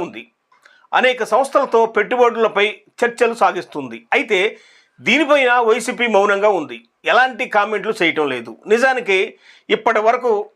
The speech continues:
జరిగిన మూడు రోజుల సదస్సులో ఏపీకి పదివేల కోట్ల వరకు మాత్రమే పెట్టుబడులు వచ్చాయి. రెండు సంస్థలు మాత్రమే ఒప్పందాలు చేసుకున్నాయి. దీన్ని కార్బర్ చేస్తారని ప్రభుత్వం తరపున నాయకులు భావించిన వైసీపీ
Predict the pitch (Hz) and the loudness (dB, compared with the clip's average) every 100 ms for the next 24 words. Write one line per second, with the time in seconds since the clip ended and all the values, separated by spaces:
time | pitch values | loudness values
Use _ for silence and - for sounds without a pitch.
0 | _ _ _ 131 226 247 233 190 240 262 | _ _ _ -2 -2 0 -2 2 2 4
1 | 254 247 254 226 226 220 202 202 196 233 | 2 2 -2 0 0 -2 0 2 4 2
2 | 233 233 220 208 196 214 208 214 - 226 | 0 -2 -2 0 0 2 2 2 2 0
3 | 285 285 240 185 214 190 202 196 202 202 | 2 2 0 0 0 2 0 -2 -2 -4
4 | 196 196 220 208 202 196 185 190 156 113 | -2 -2 2 2 2 0 0 0 -2 -2
5 | - _ _ 180 220 233 214 226 277 277 | -18 _ _ -2 0 -2 2 2 2 2
6 | 262 220 233 233 220 214 220 190 196 226 | 2 2 0 0 0 0 0 -2 0 2
7 | 214 208 208 170 - 143 131 117 107 - | 4 2 0 -4 -4 -6 -4 -4 -10 -20
8 | - - - - 127 233 269 254 262 214 | -20 -20 -16 -14 -2 0 2 2 0 0
9 | 233 247 247 233 220 220 233 214 208 208 | 0 2 0 2 0 2 2 2 2 0
10 | 214 196 196 214 220 202 196 185 160 170 | -2 -2 0 0 0 0 0 0 0 0
11 | 170 - 165 202 202 196 170 175 196 180 | 0 -2 0 0 0 -2 0 0 -2 -4
12 | 185 185 156 180 214 233 226 | 0 0 0 0 0 -2 -2